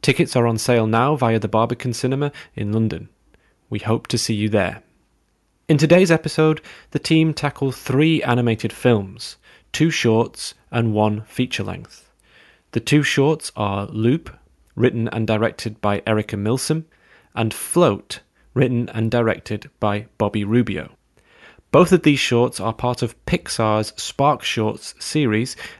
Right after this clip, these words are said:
and were released in twenty twenty. The feature-length film is the Australian stop-motion animation Mary and Max, directed by Adam Elliott, released in two thousand and nine.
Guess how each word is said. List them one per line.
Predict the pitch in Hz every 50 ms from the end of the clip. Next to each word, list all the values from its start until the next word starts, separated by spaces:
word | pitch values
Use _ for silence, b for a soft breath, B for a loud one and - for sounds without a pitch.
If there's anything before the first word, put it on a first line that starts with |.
| B
and | - 120 123
were | 135
released | 127 135 127 139 143 139 - -
in | - - 127 123 120
twenty | - - 117 107 - 113
twenty. | - - 107 104 104 - - 92 104 - _ _ _ _ _ _ _ _ _ _
The | - 123
feature-length | - - 202 202 - - 123 113 107 107 101 -
film | - - 120 117 127 143 143 B B B B B
is | 113 107
the | - 123
Australian | 113 107 - - - 151 151 156 156 147 135 127
stop-motion | - - - 147 135 - 131 127 127 - - 120 117
animation | - 120 117 113 113 117 113 - - 113 110 110 - _ -
Mary | 113 117 135 147 147 143 123
and | 113 110 107
Max, | 110 - - _ _ - - - - - b b b b _
directed | - 107 110 117 120 - - - 127 117 _
by | - 113 110 110 107 B B B B B
Adam | - 120 113 117 113 -
Elliott, | 110 110 104 104 104 - - _ - - _ _ _
released | 113 113 113 120 120 117 - - - _ _ _ _
in | 127 117
two | - 127
thousand | 117 - 113 107 104 - 107
and | 107 107
nine. | 101 101 92 92 95